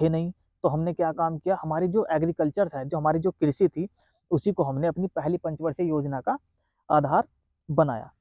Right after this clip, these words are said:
देखिए, हमने जीडीपी का जो वार्षिक लक्ष्य रखा था, वह टू पॉइंट वन परसेंट रखा था। ये योजना सफल सिद्ध हुई थी, क्योंकि इसमें देखिए, हमने लक्ष्य रखा था टू पॉइंट वन परसेंट का,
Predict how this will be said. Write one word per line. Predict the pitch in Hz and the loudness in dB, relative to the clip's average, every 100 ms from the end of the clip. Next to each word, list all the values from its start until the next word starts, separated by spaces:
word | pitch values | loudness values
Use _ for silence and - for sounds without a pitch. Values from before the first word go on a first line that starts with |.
| 156 | 0
देखिए, | 175 - - _ _ _ - | 0 0 -8 _ _ _ 0
हमने | 156 208 220 | 2 4 4
जीडीपी | 143 175 202 233 | 6 6 6 4
का | 220 | 4
जो | 196 | 6
वार्षिक | 160 156 - 185 | 6 4 4 -2
लक्ष्य | 160 - 208 | -2 0 0
रखा | 175 147 | 0 0
था, | 143 202 - _ 160 | 0 0 -2 _ 0
वह | 165 | 0
टू | 147 _ _ 208 214 | 0 _ _ 2 2
पॉइंट | 175 208 269 320 _ _ _ _ _ _ _ _ _ _ _ _ _ | 4 2 2 -6 _ _ _ _ _ _ _ _ _ _ _ _ _
वन | 156 202 208 | 6 6 8
परसेंट | 175 180 185 175 | 4 4 0 2
रखा | 156 160 | 2 0
था। | 147 135 _ _ - | -2 -4 _ _ 6
ये | 220 | 8
योजना | 233 214 247 | 8 6 4
सफल | 233 196 208 214 | 4 2 4 4
सिद्ध | 202 151 | 4 4
हुई | 147 | 4
थी, | 175 | 0
क्योंकि | 220 208 185 160 _ _ _ - | 0 -2 0 -2 _ _ _ -6
इसमें | 165 214 185 | -2 2 2
देखिए, | 151 165 - _ _ - | 2 -2 -14 _ _ -2
हमने | 160 202 | 2 4
लक्ष्य | 165 - 208 | 4 2 4
रखा | 196 - 180 | 4 2 0
था | 202 208 _ _ | 0 -4 _ _
टू | 185 | 0
पॉइंट | 175 202 185 | 2 2 4
वन | 160 | 2
परसेंट | 156 180 - 185 190 | 2 0 0 -4 -2
का, | 226 | -4